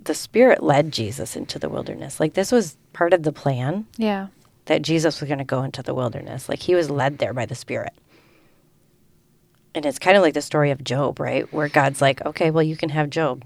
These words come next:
Speaker 1: Satan, and
Speaker 2: Mm-hmm.
Speaker 1: you can do whatever you want, and I guarantee you he's still gonna worship me." Um, so it's almost a similar parallel, I think, like the story of Job and then Jesus also
Speaker 2: Yes.
Speaker 1: being led by God or the Spirit to,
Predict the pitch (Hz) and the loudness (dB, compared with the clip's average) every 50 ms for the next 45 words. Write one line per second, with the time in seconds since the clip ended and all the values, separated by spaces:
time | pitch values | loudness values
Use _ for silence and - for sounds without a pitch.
0 | - _ - - - 135 131 - 139 147 151 131 127 135 131 - - 240 233 214 | -18 _ -8 -4 -2 -2 0 0 0 0 0 0 0 -2 -4 -4 0 0 0 2
1 | 202 208 151 156 - 160 156 147 151 156 156 147 156 160 160 170 180 175 180 180 | 2 0 0 0 0 0 0 2 2 2 2 2 2 0 0 0 0 0 2 2
2 | 160 156 160 - - 147 131 131 131 143 151 156 165 156 - 156 151 147 151 143 | 2 0 0 -2 -4 -6 -6 -4 -2 0 0 0 0 -2 -2 0 0 0 0 -2
3 | 143 135 - - 135 139 - 143 143 135 131 127 120 - 135 - - - 151 135 | -4 -8 -8 -8 -6 -6 -6 -8 -10 -10 -10 -12 -12 -14 -14 -14 -12 -12 -14 -14
4 | 131 _ - - - - - - - - - _ _ - - 135 131 127 127 - | -16 _ -20 -20 -20 -20 -20 -20 -20 -20 -20 _ _ -8 -6 -6 -6 -6 -8 -12
5 | - - - - 170 165 160 - - - 165 190 214 214 - - - 147 143 - | -14 -12 0 2 2 4 4 2 -2 -2 0 2 2 0 0 -2 -4 -4 -4 -4
6 | - - 139 135 131 131 123 123 131 - 139 147 143 120 107 - - - - - | -2 -2 0 0 0 0 -2 -2 -4 -2 0 2 2 2 2 0 -4 -8 -8 -8
7 | - - 147 - - - - - - - - 139 135 - - - - - 127 131 | -8 -8 -8 -10 -10 -14 -18 -20 -12 -6 -4 -4 -4 -6 -10 -12 -8 -4 -4 -2
8 | 131 135 - - 139 143 139 - - - 143 139 131 135 135 131 131 139 135 131 | -2 -2 0 2 4 4 4 2 0 -2 -2 -2 -2 -2 -4 -4 -6 -8 -10 -12
9 | - 180 135 143 143 143 - 127 127 - 135 143 139 - - 123 120 131 - - | -6 -2 0 2 2 2 2 0 0 2 2 0 0 -2 -4 -6 -6 -6 -6 -4
10 | 226 220 208 196 196 - - - - _ _ - - 156 151 143 139 139 139 139 | -4 -2 -2 -4 -6 -10 -16 -20 -20 _ _ 0 4 6 6 6 6 6 8 8
11 | 147 143 139 143 147 139 131 127 127 131 127 127 127 - - 143 127 117 123 - | 8 8 6 6 4 4 4 4 2 2 0 0 0 -2 -2 -2 -2 -2 -2 -4
12 | - - 156 143 131 127 - _ - - - 139 135 131 | -4 -2 -2 -2 -2 -2 -6 _ -12 -8 -8 -6 -8 -8